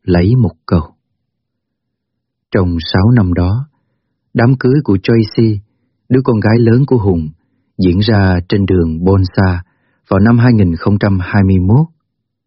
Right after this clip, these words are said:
Tracy năm đó hai mươi tám tuổi, làm việc trong ngành ngân hàng. Cô gửi thiệp mời cho cô chú bác.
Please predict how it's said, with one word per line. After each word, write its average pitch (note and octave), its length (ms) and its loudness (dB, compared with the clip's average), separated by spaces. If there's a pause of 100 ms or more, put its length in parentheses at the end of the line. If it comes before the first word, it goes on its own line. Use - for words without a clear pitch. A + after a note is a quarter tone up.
(800)
Tracy G2 500 0
năm F2+ 240 0
đó F#2 240 0
hai A#2+ 240 0
mươi F#2+ 200 2
tám G#2+ 160 0 (120)
tuổi, F2+ 340 -4 (600)
làm G#2+ 200 2
việc F#2 260 0
trong C3 140 0
ngành F#2 240 2
ngân A#2+ 180 4
hàng. F#2 360 0 (1080)
Cô G#2+ 140 2
gửi F2+ 240 0
thiệp F#2+ 180 0
mời F2 460 0
cho G2 140 -2
cô F#2+ 240 0
chú A2 220 0
bác. C#3+ 260 0